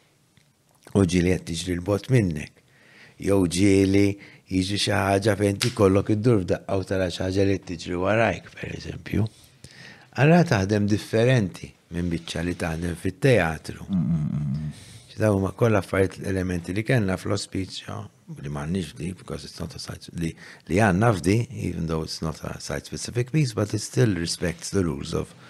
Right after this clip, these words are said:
Speaker 1: outdoor theatre. Meta taħdem f'teatru, qiegħed bil-qiegħda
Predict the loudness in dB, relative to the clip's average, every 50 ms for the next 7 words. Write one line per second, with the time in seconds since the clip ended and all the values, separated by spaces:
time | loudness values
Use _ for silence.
0 | -20 -20 -20 -20 -20 -20 -18 -10 -4 -2 -2 -2 -2 -2 -2 -4 -4 -6 -10 -10
1 | -10 -12 -12 -10 -10 -10 -10 -12 _ _ _ _ _ -14 -12 -12 -14 -18 -18 -20
2 | -20 -8 _ 2 2 4 4 2 4 4 4 4 4 4 2 2 2 4 6 6
3 | 6 4 2 0 0 0 0 0 2 4 2 2 2 2 0 0 0 -2 -4